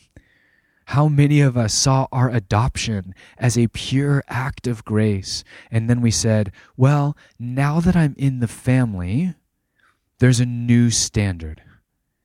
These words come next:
It was grace that saved me, but now it's up to me to continue on." Paul, in his letter to the Ephesians,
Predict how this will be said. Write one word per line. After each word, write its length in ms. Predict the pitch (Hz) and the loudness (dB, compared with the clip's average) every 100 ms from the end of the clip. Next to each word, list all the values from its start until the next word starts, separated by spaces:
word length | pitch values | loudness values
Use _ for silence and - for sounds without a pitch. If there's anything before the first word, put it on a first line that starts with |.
| _ - | _ -2
It 160 | 143 | 2
was 140 | 135 117 | 2 0
grace 540 | 120 127 160 160 - | 2 2 4 0 -2
that 160 | 139 - | -4 -4
saved 480 | - 135 147 127 | -2 0 0 -2
me, 200 | 110 101 | -4 -4
but 220 | 98 113 107 | 0 -4 -4
now 340 | 107 127 135 | -6 -4 -2
it's 180 | 117 - | -4 -4
up 220 | 120 113 | -6 -4
to 140 | - 110 | -6 -6
me 640 | 104 101 110 98 87 87 _ _ - | -4 -2 0 -2 -8 -14 _ _ -8
to 100 | 110 | -8
continue 600 | - 95 - 101 92 87 | -6 -10 -8 -8 -6 -6
on." 360 | 87 80 78 80 _ _ _ _ _ _ _ _ _ _ _ _ _ _ _ _ _ _ _ _ _ _ _ _ _ _ _ _ _ _ _ _ _ | -8 -10 -14 -18 _ _ _ _ _ _ _ _ _ _ _ _ _ _ _ _ _ _ _ _ _ _ _ _ _ _ _ _ _ _ _ _ _
Paul, 400 | - 127 131 117 | -8 -2 2 2
in 80 | 107 | 0
his 180 | 104 107 | -2 0
letter 280 | 113 120 120 | 2 4 4
to 120 | - | 2
the 140 | 110 | 2
Ephesians, 800 | 104 - 110 104 98 85 85 - | 0 0 -2 0 -2 -6 -10 -12